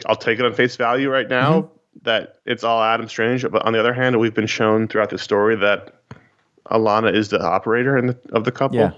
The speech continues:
Speaker 1: Even this issue is all about her P R campaign for the war and their story. She's on the news. She's visiting troops. She's visiting the president.
Speaker 2: There's a
Speaker 1: And
Speaker 2: lot
Speaker 1: Adam's
Speaker 2: of time
Speaker 1: kind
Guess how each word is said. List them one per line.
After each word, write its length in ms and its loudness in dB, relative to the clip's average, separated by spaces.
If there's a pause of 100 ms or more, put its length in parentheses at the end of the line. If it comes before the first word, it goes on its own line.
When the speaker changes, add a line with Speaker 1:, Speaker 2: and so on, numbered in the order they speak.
(100)
Speaker 1:
Even 160 2
this 160 0
issue 340 0
is 80 0
all 160 2
about 220 -2
her 180 0
P 240 0
R 220 4
campaign 720 -2
for 160 -6
the 160 -2
war 500 2
and 320 -2 (360)
their 140 2
story. 420 0
She's 200 -4
on 140 0
the 80 0
news. 400 0
She's 280 -2
visiting 320 0
troops. 380 -2
She's 260 -4 (280)
visiting 260 0
the 60 0
president. 520 0 (460)
Speaker 2:
There's 160 -2
a 40 -2
Speaker 1:
And 80 0
Speaker 2:
lot 100 0
Speaker 1:
Adam's 200 -2
Speaker 2:
of 60 0
time 120 0
Speaker 1:
kind 200 0